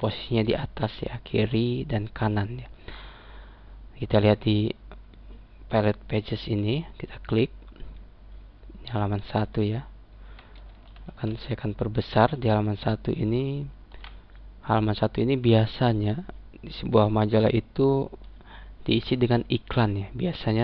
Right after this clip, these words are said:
untuk iklan. Untuk, maka dari itu saya akan lanjut ke halaman kedua, klik di sini, saya akan klik double. Ini adalah halaman kedua, ya.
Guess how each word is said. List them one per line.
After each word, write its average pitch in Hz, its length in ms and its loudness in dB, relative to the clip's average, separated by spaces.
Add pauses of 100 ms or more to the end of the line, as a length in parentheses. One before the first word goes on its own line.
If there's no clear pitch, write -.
untuk - 320 -8
iklan. 110 640 -2 (1200)
Untuk, 123 320 -8
maka 107 320 0
dari 104 240 4
itu 131 160 2
saya 107 480 4
akan 107 640 0 (640)
lanjut 107 400 2
ke - 160 -12
halaman 104 320 6
kedua, 113 560 2 (240)
klik - 240 -2
di 117 80 -2
sini, 110 400 0
saya 117 160 -4
akan 110 160 -2
klik - 240 -4
double. 107 480 -2 (3250)
Ini 107 160 4
adalah 104 240 4
halaman 104 320 2
kedua, 107 480 6
ya. 113 240 0